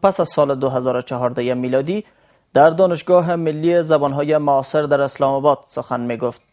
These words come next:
تأکید کرد که ایالات متحده امریکا قصد ندارد افغانستان را ترک کند.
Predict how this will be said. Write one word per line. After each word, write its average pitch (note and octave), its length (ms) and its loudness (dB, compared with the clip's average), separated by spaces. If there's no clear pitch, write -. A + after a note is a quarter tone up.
تأکید B2 380 -2
کرد F#3+ 280 0
که F3 100 -2
ایالات E3+ 260 2
متحده E3 680 0
امریکا D3+ 360 -2
قصد D#3 540 -2
ندارد F#3+ 280 4
افغانستان C#3 640 -2
را C#3+ 100 2
ترک A#2+ 400 -4
کند. A2 340 -10